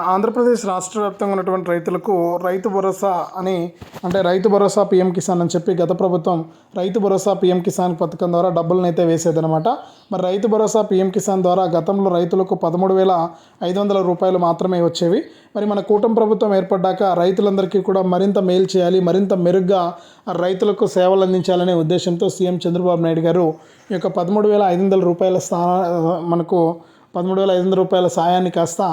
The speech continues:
మనకు ఇరవై వేల రూపాయలకైతే పెంచడం జరిగింది. ఇరవై వేల రూపాయలకు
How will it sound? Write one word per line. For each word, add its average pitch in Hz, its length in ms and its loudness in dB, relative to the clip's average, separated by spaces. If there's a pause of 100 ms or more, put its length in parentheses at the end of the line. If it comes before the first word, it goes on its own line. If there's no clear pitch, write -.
(420)
మనకు 180 260 -4
ఇరవై 190 240 2
వేల 190 240 2
రూపాయలకైతే 180 600 0
పెంచడం 170 360 0
జరిగింది. 170 340 0 (120)
ఇరవై 196 240 0
వేల 202 240 2
రూపాయలకు 185 420 -2